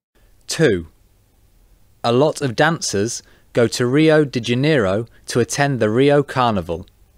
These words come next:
Two, A lot of dancers go to Rio de Janeiro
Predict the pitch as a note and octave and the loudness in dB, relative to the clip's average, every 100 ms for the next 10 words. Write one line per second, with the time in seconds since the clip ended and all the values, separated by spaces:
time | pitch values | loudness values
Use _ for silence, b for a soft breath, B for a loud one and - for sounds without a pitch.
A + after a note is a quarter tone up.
0 | _ _ _ _ _ _ _ - _ - | _ _ _ _ _ _ _ -20 _ -20
1 | _ _ _ _ _ - E3 A#2 E2+ - | _ _ _ _ _ -4 2 2 0 -8
2 | _ _ _ _ _ _ _ _ _ _ | _ _ _ _ _ _ _ _ _ _
3 | - A#2+ C3 D3+ - B2 D3+ D#3+ - - | -4 0 2 0 -2 -2 0 0 -2 -4
4 | G2+ A#2+ - b b b B2 A2+ B2+ B2 | -4 -4 -10 b b b 0 0 -2 2
5 | D3+ D#3 D3+ C3 A#2 A#2+ B2+ D#3 B2 F#2+ | 4 4 2 0 -4 -2 0 2 2 0
6 | A2+ | -2